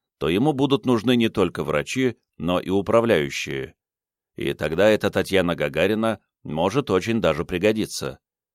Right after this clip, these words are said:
Про такое и газеты с радостью напишут за весьма скромное вознаграждение. Что там нужно? Вернуть ее домой к жениху Юсупову?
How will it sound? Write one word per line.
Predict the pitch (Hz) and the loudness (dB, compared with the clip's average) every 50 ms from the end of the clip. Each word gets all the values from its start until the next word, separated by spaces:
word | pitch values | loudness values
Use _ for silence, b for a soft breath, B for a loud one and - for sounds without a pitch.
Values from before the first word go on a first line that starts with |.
| _ _ _ _ _ _ | _ _ _ _ _ _
Про | - 73 80 | -2 -2 0
такое | - 110 92 - 120 123 123 117 | 0 0 0 4 4 6 6 4
и | - - 120 | 2 0 2
газеты | 113 131 120 101 90 92 87 - 95 | 4 4 4 4 2 0 0 0 -2
с | 87 - | -2 2
радостью | 92 92 87 90 87 - - 90 | 2 2 2 2 -2 -4 -4 -2
напишут | 90 90 80 - 85 90 - 87 85 78 _ _ _ _ | -2 -2 -2 -2 -6 -4 -4 -4 -8 -8 _ _ _ _
за | - 87 95 104 | -6 -2 -2 0
весьма | 98 104 95 98 101 95 | 0 0 -2 0 0 0
скромное | - - - 101 95 92 95 92 87 | 0 2 0 2 2 2 2 0 2
вознаграждение. | 87 87 73 90 87 78 90 92 85 76 80 85 82 80 78 78 76 76 80 _ _ _ _ _ _ _ _ _ | 0 0 0 -2 -4 -2 -2 -2 -2 -2 -4 -4 -2 -2 -2 -4 -4 -6 -8 _ _ _ _ _ _ _ _ _
Что | _ - - 131 120 | _ -2 2 2 4
там | - 107 95 98 | 4 4 2 2
нужно? | 90 87 78 67 73 69 69 - _ _ _ _ _ _ _ | 0 -4 -4 -6 -8 -8 -8 -10 _ _ _ _ _ _ _
Вернуть | _ - 76 90 98 101 110 117 107 - | _ -4 -2 0 2 2 2 2 2 2
ее | 110 104 104 104 | 2 4 4 4
домой | 95 92 101 104 110 107 101 | 4 4 2 4 4 2 2
к | 85 | 2
жениху | 87 101 98 95 92 - - 101 | 0 0 0 0 -2 -2 -2 0
Юсупову? | 98 95 90 - 147 127 - 87 73 73 69 65 - | 0 0 0 -2 -4 -2 -2 -2 -2 -2 -4 -6 -6